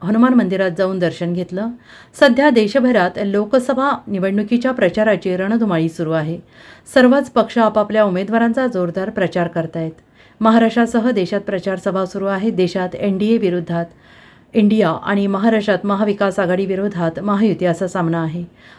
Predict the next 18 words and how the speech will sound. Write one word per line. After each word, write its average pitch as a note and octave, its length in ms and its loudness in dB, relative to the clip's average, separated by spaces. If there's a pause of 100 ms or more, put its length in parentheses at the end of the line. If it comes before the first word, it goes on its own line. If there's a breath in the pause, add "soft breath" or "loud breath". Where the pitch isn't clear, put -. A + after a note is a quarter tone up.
(100)
आज B3 220 6 (380)
म-, G#3 160 -2
हनुमान B3 360 2
जयंती G3+ 340 0
आहे, F#3 200 -2
त्यानिमित्ताने G3 840 -2 (340 soft breath)
देवेंद्र C4 440 4
फडणवीस A#3+ 440 4
यांनी G#3+ 160 -2
नागपुरातील G#3 680 -4
गवळीपुरा B3 460 0
हनुमान G3+ 380 -2
मंदिरात G3+ 460 -2
जाऊन F3 180 -2
दर्शन E3+ 360 -2
घेतलं. E3+ 340 -6 (540 soft breath)
त्यांनी G3 300 2 (580 soft breath)
पूजा B3+ 420 4